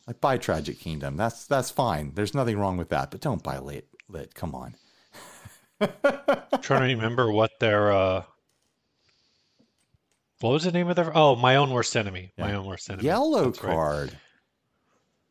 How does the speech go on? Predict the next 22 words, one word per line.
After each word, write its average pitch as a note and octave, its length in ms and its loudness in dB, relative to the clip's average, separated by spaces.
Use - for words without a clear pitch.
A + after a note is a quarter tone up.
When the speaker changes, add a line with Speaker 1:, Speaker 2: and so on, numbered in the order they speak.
Speaker 1:
Yellow F#3 240 0
Card C4 220 2
was G#3+ 180 0
that F#3 100 0
local F3+ 340 -2
Speaker 2:
See, A3 120 6
Speaker 1:
band, A3 140 8
Speaker 2:
the G#3+ 60 6
Speaker 1:
right? - 180 0
That, C#3+ 180 -2
that C#3 180 0
Sean D#3+ 360 0
was G#3 160 -2
in? B3 220 -2
Speaker 2:
No, G#2 260 2
Yellow A2+ 280 2
Card, C#3+ 260 2
Yellow B2+ 240 0
Card's A2+ 280 -4
from G2+ 120 -12
F-, - 240 -20
Sean. F#2+ 600 -10